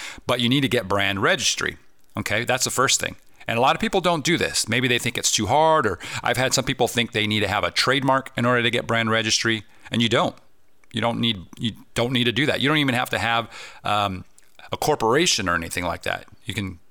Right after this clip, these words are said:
apply and, and still get your brand registry. Essentially, and I've talked about this in previous podcasts, so I'm not gonna go over it into too much detail in this particular episode. Um, and I, I'll go back and cover things in more detail when I have an update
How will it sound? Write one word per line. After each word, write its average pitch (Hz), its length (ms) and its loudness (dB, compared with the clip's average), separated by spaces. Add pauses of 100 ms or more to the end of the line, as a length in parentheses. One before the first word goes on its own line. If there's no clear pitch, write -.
(120)
apply 110 380 0
and, 98 200 -4
and 98 120 -4
still 101 220 0
get - 280 -4
your 85 80 -2
brand 90 260 0
registry. - 400 -4 (440)
Essentially, 107 580 2
and 110 100 2
I've 123 120 0
talked 120 220 2
about 104 200 2
this - 160 0
in 95 80 -4
previous 95 300 -2
podcasts, 90 640 -2
so 117 120 0
I'm 107 60 0
not 107 120 -2
gonna 101 140 -2
go 95 140 0
over 87 180 0
it - 120 -4
into 95 200 -4
too - 200 -2
much 101 180 0
detail 90 300 -2
in 85 80 -2
this 120 180 2
particular - 640 -2
episode. 85 460 -2 (360)
Um, 90 280 -4
and 107 80 0
I, 113 220 -2
I'll 135 120 0
go 123 140 2
back 113 280 -2
and 95 220 -6
cover 98 240 -2
things 98 240 -2
in 107 140 -4
more 92 180 0
detail 92 480 -2
when 90 180 -2
I 85 60 -2
have 87 160 -2
an 85 60 -4
update 87 400 -2